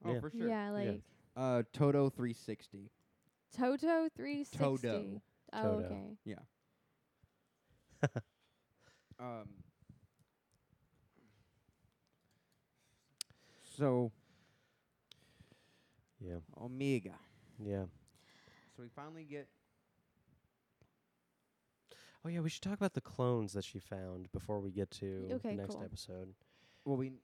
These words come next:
Speaker 1: yeah, we, we, well, next episode, okay, so we, and we, we kinda talked about this a little bit at work today, that there's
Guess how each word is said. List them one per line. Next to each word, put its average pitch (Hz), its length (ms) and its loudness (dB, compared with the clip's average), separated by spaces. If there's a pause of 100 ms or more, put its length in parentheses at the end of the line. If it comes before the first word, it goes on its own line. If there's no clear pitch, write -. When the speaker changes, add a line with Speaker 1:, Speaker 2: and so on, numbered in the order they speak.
(140)
Speaker 1:
yeah, 117 80 -20 (420)
we, 113 100 -20 (600)
we, 110 120 -14 (960)
well, 135 120 4
next 175 280 2
episode, 156 560 2 (240)
okay, 165 260 2
so 175 460 2 (2500)
we, 175 180 2
and 175 100 0
we, 208 300 0 (240)
we 208 120 2
kinda 233 240 2
talked 170 300 4
about 143 140 4
this 139 180 0
a 135 60 -2
little 131 200 4
bit 123 260 4 (180)
at 120 180 -2
work 147 240 2
today, 101 540 0 (460)
that 113 400 -2 (720)
there's 160 760 4